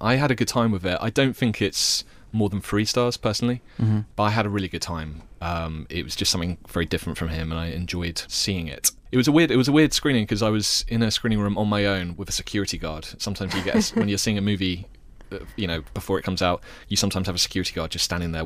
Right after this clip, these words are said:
Speaker 1: keeping an eye on you to make sure you don't get your iPad out and start. And the, this big security guard kept jumping, <laughs> like,
Speaker 2: Wow.
Speaker 1: constantly through the film going, "Ah!" Obviously, the movie worked on him.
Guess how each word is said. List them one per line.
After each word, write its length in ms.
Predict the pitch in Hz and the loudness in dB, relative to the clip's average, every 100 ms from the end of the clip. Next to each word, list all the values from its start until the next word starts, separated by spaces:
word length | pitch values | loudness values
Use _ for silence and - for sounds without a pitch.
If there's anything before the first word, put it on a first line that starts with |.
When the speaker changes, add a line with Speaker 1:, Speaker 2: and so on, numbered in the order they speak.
| 78 | -8
Speaker 1:
keeping 260 | - 87 85 | -8 -6 -4
an 40 | |
eye 40 | 85 | -2
on 80 | 80 | -4
you 80 | 78 | -4
to 120 | 90 | -6
make 100 | 82 | -4
sure 160 | - 85 | -4 -4
you 60 | |
don't 120 | 82 80 | -4 -6
get 180 | 57 | -4
your 200 | 82 80 | -4 -4
iPad 220 | 78 78 73 | -4 -6 -8
out 160 | 71 | -8
and 100 | - | -8
start. 300 | - 73 73 - - - | -8 -8 -10 -14 -14 -4
And 320 | 92 92 92 | 0 0 0
the, 380 | 98 95 101 101 - | 0 2 4 2 -2
this 120 | 110 | 0
big 200 | 143 139 | 2 2
security 380 | 104 123 113 98 | 2 4 2 0
guard 260 | 92 85 | -2 -2
kept 240 | - 101 - | -6 -8 -4
jumping, 480 | 104 101 85 82 - - - - | -2 -2 -4 -8 -10 -6 -2 2
<laughs> 160 | - | 4
like, 460 | - - - 277 - - - - - - | 4 2 -2 -2 -6 -8 -8 -8 -8 -2
Speaker 2:
Wow. 280 | 113 110 110 | 2 4 6
Speaker 1:
constantly 400 | 120 - 104 95 | 4 4 0 0
through 140 | 98 | -2
the 60 | 92 | 0
film 180 | 104 98 | 0 0
going, 140 | 110 | 2
"Ah!" 440 | 156 220 226 170 151 - - 113 | 4 6 4 2 -4 -12 -8 -2
Obviously, 500 | 107 - 98 92 87 | 0 2 2 0 0
the 80 | 101 | 0
movie 240 | 95 90 | 2 2
worked 260 | 90 90 - | 0 -2 -4
on 80 | 78 | -8
him. 160 | 71 | -10